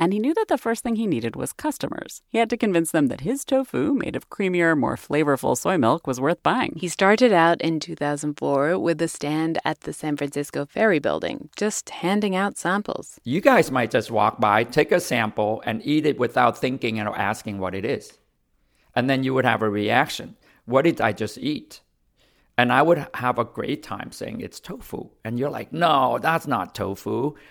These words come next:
Speaker 3: I was like, "Well, you haven't had this tofu."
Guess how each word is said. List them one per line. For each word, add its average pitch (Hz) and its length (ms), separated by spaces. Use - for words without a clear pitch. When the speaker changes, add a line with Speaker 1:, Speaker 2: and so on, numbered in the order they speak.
Speaker 3:
I 104 80
was 104 120
like, - 220
"Well, 104 480
you 101 200
haven't 123 260
had 175 240
this 113 180
tofu." - 440